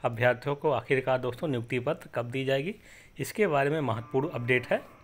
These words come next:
बाईस हज़ार सीटों को जोड़ने के लिए दोस्तों सरकार की कवायद जल्द शुरू होगी, इसके बारे में भी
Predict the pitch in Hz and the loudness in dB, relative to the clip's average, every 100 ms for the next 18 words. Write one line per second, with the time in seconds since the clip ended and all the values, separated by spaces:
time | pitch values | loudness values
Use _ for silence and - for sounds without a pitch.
0 | - - - - - 123 139 185 226 160 | -20 -20 -20 -16 -10 2 4 4 0 2
1 | 139 151 - 143 190 180 139 120 123 147 | 4 4 2 2 2 4 2 4 4 4
2 | 160 151 156 151 147 208 - 131 120 135 | 2 2 2 2 0 -4 0 2 4 2
3 | - 151 143 120 127 180 123 135 196 - | 2 -2 0 4 4 2 2 0 0 -6
4 | - 123 127 139 202 - - - - - | -4 0 0 0 -2 -8 -20 -20 -20 -20
5 | - - 123 - 147 135 135 139 143 135 | -18 -4 -2 2 4 6 4 2 0 0
6 | 180 | -2